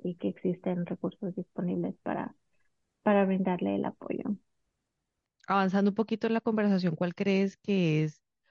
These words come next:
Speaker 2: como, eh, el mayor riesgo o las mayores barreras a la cual nosotros nos enfrentamos frente al tráfico humano?
Speaker 1: Miedo, bueno, ah, para comunidades vulnerables, por ejemplo, ah, personas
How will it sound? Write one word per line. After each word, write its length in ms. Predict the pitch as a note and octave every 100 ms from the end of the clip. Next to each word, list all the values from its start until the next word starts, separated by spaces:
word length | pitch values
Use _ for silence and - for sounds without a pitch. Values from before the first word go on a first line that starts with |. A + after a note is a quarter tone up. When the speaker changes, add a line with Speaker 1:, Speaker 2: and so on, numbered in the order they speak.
| _
Speaker 2:
como, 680 | - F#3 F#3 F3+ D#3 D3+ C#3+ -
eh, 400 | E3+ D#3 D3+ C#3+ - - -
el 120 | F#3+
mayor 340 | E3+ E3+ E3+ E3+ -
riesgo 680 | - G3+ G3+ F#3+ F3 F3+ E3+
o 120 | - F3+
las 120 | E3
mayores 340 | D#3+ D3+ D#3
barreras 460 | G3 F3 D#3+ D#3+ - -
a 80 | F3
la 140 | F#3
cual 320 | - D#3+ D3 D3+
nosotros 500 | D3+ - F3+ - E3
nos 160 | E3+
enfrentamos 800 | F3 - D3+ - D#3 C3 C3 - _ _ _ _ -
frente 260 | E3+ D#3
al 80 | C#3+
tráfico 380 | - C#3+ - D#3
humano? 260 | C#3+ C3+ - _ _ -
Speaker 1:
Miedo, 600 | A#3 A#3 B3 C4+ C#4+ C#4+
bueno, 340 | A#3 A3 G3+ - _ _ -
ah, 260 | G#3+ G#3+ G3+
para 340 | A3+ G#3+ G#3+ G#3+ G3+ _ _
comunidades 680 | A#3+ A#3 A3+ A3 G#3 G#3 A#3+
vulnerables, 680 | B3 A#3+ A3 G3 F#3+ G3+ A3 - -
por 140 | G#3
ejemplo, 760 | G3 G3 G3 F#3+ G3 F#3+ F#3+ F#3+ G3+
ah, 180 | F#3+ F3+
personas 420 | F#3+ F#3 F#3+ F#3